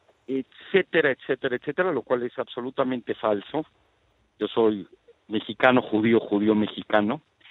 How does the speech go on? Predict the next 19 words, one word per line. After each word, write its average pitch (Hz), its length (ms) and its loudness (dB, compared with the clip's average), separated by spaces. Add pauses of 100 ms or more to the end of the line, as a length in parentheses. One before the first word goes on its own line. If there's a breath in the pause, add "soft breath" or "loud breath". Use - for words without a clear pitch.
(340 loud breath)
Eso 135 220 -4
no 143 80 2
me 143 160 4
puede 110 960 0 (100)
eliminar 110 760 -2
la 147 80 0
vista 123 300 -4
de 123 120 -2
que - 140 -12
Israel 107 320 -2
es 117 80 -6 (100)
un, 110 220 -4 (400 soft breath)
es - 120 -8
un 131 140 4
gran 120 300 6
país 120 420 0 (100)
con 110 200 -6
el 98 100 -10
cual, 113 400 -2